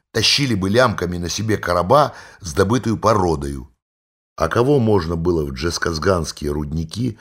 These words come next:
на двенадцатичасовой рабочий день спускать на сухое бурение?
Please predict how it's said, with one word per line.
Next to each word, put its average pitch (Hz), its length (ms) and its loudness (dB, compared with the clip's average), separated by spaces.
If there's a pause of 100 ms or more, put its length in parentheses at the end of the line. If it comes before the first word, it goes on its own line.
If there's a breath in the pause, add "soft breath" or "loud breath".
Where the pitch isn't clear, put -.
(340 loud breath)
на 78 80 -6
двенадцатичасовой 87 960 -2
рабочий 80 400 -2
день 82 300 -2
спускать - 600 -8
на 78 80 -4
сухое - 440 -4
бурение? 76 640 -4